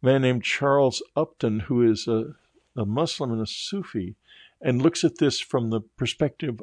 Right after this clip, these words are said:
of the, of the Muslim idea of the jinn, uh, the genies and the jinn, uh, is gonna be with us. And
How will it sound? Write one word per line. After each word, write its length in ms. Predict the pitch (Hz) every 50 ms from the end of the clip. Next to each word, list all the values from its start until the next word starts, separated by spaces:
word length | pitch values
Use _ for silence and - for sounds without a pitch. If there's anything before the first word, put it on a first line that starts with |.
| -
of 140 | - 120 110 - _
the, 220 | - 135 120 123 - _ _ _ _ _ _ _ _ _ _ _
of 180 | 117 110 104 104
the 80 | 110
Muslim 880 | 104 101 101 117 139 139 - - - - 143 131 120 110 107 107 131 - _ _ _ _ _ _ _ _ _
idea 420 | - 110 107 107 98 120 117 110 110
of 320 | - - - 101 101 95
the 100 | 98 104
jinn, 720 | 87 82 78 - - 127 127 135 135 110 95 98 92 - - _ _ _ _ _ _ _ _ _ _ _ _ _ _
uh, 360 | - 101 98 92 95 92 - - - _ _
the 180 | - 101 - 90
genies 680 | 82 - - 135 131 123 113 104 98 104 110 - -
and 160 | - 107 107 101
the 100 | 98 87
jinn, 500 | 85 - 117 131 127 120 110 110 110 - _ _ _ _ _ _ _ _ _ _ _ _ _ _ _ -
uh, 280 | 117 113 113 113 107 113 175 - _ _ _ _ _ _ _ _
is 220 | - 135 120 - -
gonna 160 | - 120 107
be 140 | 95 104 104
with 260 | 95 107 113 107 -
us. 420 | 120 113 113 - - - - - -
And 240 | 107 104 107 113 117